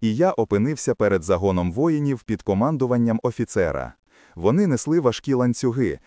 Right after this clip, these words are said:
і ними закували мої руки. Я не чинив опору, бо мені вже було байдуже. Потім мене вивели на посадковий майданчик і ліфтом спустили на землю.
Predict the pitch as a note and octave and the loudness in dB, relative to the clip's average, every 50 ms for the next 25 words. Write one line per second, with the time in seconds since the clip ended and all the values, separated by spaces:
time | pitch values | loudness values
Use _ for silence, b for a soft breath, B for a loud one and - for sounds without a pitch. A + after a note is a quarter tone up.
0 | b b b G#2+ G#2+ A2 D3 F#3+ F#3 E3 D3+ B2 B2+ A2+ - A2 F#2+ A2 B2 A#2 | b b b 0 0 2 2 2 2 0 2 2 0 2 2 2 2 4 4 4
1 | G#2+ F#2+ F#2+ F#2 F2 F#2+ G2 F#2 G2 F#2 E2+ - D#2 C#2 B1 C2 - _ b b | 4 2 2 0 0 0 0 2 2 0 -2 -4 -8 -10 -10 -12 -16 _ b b
2 | b b b b E2+ G#2 D3+ F3 F3+ E3+ D3 - - E3 F3 F#3+ E3 A#2+ - B2 | b b b b -4 0 0 2 2 0 0 0 0 0 2 0 0 0 2 2
3 | C3 A#2 - F2+ D#2+ D2+ C#2 C2+ b b b b F2 G#2+ A2 A2+ B2+ D#3 F#3+ G#3 | 2 4 2 0 -2 -2 -4 -6 b b b b 0 2 4 4 4 4 2 2
4 | E3+ C3+ D3 D3+ B2+ C#3 C3+ C3+ B2 F#2+ E2 G#2 G#2 F#2 E2 D2 D2+ C#2+ - C#2 | 2 0 -2 -2 0 2 2 2 2 2 2 2 2 2 0 -4 -6 -8 -8 -10
5 | B1 A#1 - - b b b b b b - D#3+ F#3+ F3+ - B2 G2+ G2 F#2+ G2 | -10 -10 -14 -20 b b b b b b 2 4 4 4 2 0 0 2 2 2
6 | G2 F#2+ F#2 A#2 E3+ E3 B2 A#2 G#2 G2 F#2 F#2 F2 - F#2+ - - F2+ - - | 0 0 2 2 2 2 4 2 2 2 2 0 0 -2 -2 -2 -2 -4 0 0
7 | A2 G2+ F2 F2 E2+ F2+ F2+ F2 F2+ C#3 D#3+ E3+ D#3 - - C#3 - b b b | 2 2 2 2 0 0 -2 0 0 0 0 0 -2 -4 -4 -6 -6 b b b
8 | b b G2 G2 G#2+ D3+ G3+ - - E3+ D#3 C#3+ - - G#2 F#2+ - - G2+ G2 | b b -4 -4 -2 -2 -4 -2 0 -2 -2 -2 -2 -4 -6 -6 -4 -2 -2 0
9 | F#2 F2+ F2+ F2 E2+ D#2+ G#2+ G2+ F#2 E2 D#2 C#2+ C2 B1 A#1+ | 0 0 0 -2 -2 0 0 0 0 -2 -4 -4 -6 -8 -10